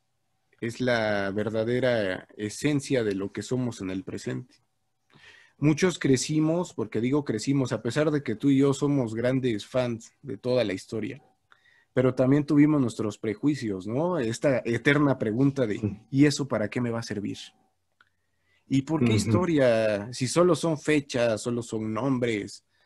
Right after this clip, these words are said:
Speaker 1: son la vida de gente muerta que ya no me importa", ¿no? Porque lo llegué a escuchar de uno de mis alumnos y la verdad me puso a pensar.
Speaker 2: Ujú.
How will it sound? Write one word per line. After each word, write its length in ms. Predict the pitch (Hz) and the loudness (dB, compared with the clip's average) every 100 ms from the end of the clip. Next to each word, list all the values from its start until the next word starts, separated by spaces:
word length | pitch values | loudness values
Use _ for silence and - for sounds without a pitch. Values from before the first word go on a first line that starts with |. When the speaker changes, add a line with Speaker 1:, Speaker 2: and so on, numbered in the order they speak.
| _ _ | _ _
Speaker 1:
son 420 | - 135 139 135 123 | -4 0 2 2 2
la 100 | 123 | 4
vida 280 | 147 151 | 4 4
de 100 | 127 | 2
gente 300 | 110 135 135 | 2 2 2
muerta 400 | 127 120 135 131 | 2 2 0 -4
que 140 | - 107 | -4 -2
ya 100 | 120 | -2
no 80 | 123 | -2
me 120 | 110 | -2
importa", 500 | 98 120 123 - 92 | -4 -6 -6 -4 -4
¿no? 180 | 107 147 | -2 -2
Porque 240 | 135 - | -2 -2
lo 120 | 107 | -2
llegué 200 | 107 110 | -2 0
a 40 | 127 | 0
escuchar 420 | - 123 - 135 | 0 -2 0 0
de 80 | 123 | 0
uno 140 | 131 | 0
de 100 | 117 | 0
mis 200 | 98 101 98 | -2 -4 -4
alumnos 480 | 107 107 101 101 | -4 -4 -6 -8
y 120 | - - | -10 -8
la 200 | 107 107 | -4 -2
verdad 320 | 110 117 123 | -2 -2 -2
me 220 | 127 101 | -2 -4
puso 260 | - 117 117 | -4 -4 -4
a 60 | |
pensar. 380 | - - - - | -8 -12 -12 -14
Speaker 2:
Ujú. 520 | 156 123 104 101 101 | -8 -6 -6 -6 -8